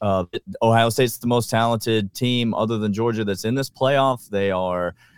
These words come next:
uh, probably the, the Vegas' second favorite team that's in the playoff. And so, uh, and it's the team, I think it's an intriguing matchup from the angle that you know, Georgia, uh,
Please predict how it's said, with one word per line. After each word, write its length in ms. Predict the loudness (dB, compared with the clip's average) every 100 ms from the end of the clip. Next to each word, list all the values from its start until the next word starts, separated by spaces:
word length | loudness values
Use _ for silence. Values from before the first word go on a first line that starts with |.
| _ -8
uh, 220 | -4 -4
probably 560 | -4 -4 -2 -2 -2 -2
the, 280 | -2 -2 -6 -12
the 240 | -6 -6 -6 _ _ -20 -12
Vegas' 560 | -2 2 2 2 -2 -6
second 340 | -2 0 -2
favorite 340 | 0 2 2 -2
team 320 | -2 0 0
that's 200 | -2 -2
in 120 | -4
the 80 | -4
playoff. 640 | 0 2 2 2 0 -6 -8
And 220 | -4 -4
so, 560 | 0 2 2 2 0 -8 _ _ _ _ _ _ _ _ -18 -8 -6
uh, 100 | 0
and 240 | 2 6 6
it's 180 | 4
the 140 | -2 -2
team, 600 | 0 0 2 2 0 -2 _ _ _ 0
I 80 |
think 180 | 2 2
it's 120 | 2 2
an 80 |
intriguing 520 | 0 0 0 2 2 2
matchup 420 | 2 2 0 0
from 160 | 0
the 160 | 0 0
angle 500 | 0 0 2 2 2
that 520 | 2 0 0 -2 -8 -20 _ _ _ -2
you 60 |
know, 100 | 0
Georgia, 580 | 2 2 2 4 4 2 0 -2
uh, 320 | 0 2